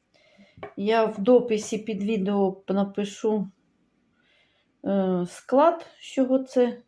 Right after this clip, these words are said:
ро-, робиться тісто. В принципі, ну і так, в принципі, на глаз, як я казала. І, ну, і так на глаз напишу примірну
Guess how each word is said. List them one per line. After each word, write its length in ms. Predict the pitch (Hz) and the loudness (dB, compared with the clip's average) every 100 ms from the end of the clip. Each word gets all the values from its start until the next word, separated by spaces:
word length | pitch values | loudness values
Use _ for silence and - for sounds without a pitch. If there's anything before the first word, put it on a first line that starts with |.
| _ _ | _ _
ро-, 280 | 226 220 202 | -2 0 2
робиться 460 | 226 208 220 - | 0 0 -2 -4
тісто. 640 | 220 - 233 220 - 226 214 | -6 -6 -8 -8 -4 -4 -4
В 1120 | 208 _ _ _ _ _ _ _ _ _ - | -10 _ _ _ _ _ _ _ _ _ -6
принципі, 840 | 233 254 247 - 208 - 208 208 | 0 0 -2 -10 -10 -6 -4 -2
ну 340 | 240 349 381 359 | 0 0 0 -2
і 60 | |
так, 320 | 339 311 302 | 2 0 0
в 40 | - | 0
принципі, 460 | 285 269 - - | 2 0 -2 -6
на 160 | 240 233 | -2 0
глаз, 420 | 208 175 170 - _ _ _ _ _ _ _ _ _ _ _ _ - | 2 2 0 -14 _ _ _ _ _ _ _ _ _ _ _ _ -8
як 200 | 196 196 | -4 -2
я 100 | 180 | -2
казала. 580 | - 180 226 294 320 | 0 0 2 4 4
І, 280 | 269 - 277 269 | 2 2 -2 2
ну, 340 | 269 330 302 | 2 4 2
і 40 | |
так 300 | 277 254 254 | 2 2 0
на 120 | 226 226 | -2 2
глаз 260 | 254 269 - | 2 2 0
напишу 520 | 233 226 214 - 247 | -6 -4 -8 -8 -10
примірну 580 | - 214 220 214 214 190 | -6 -4 -2 -2 -4 -6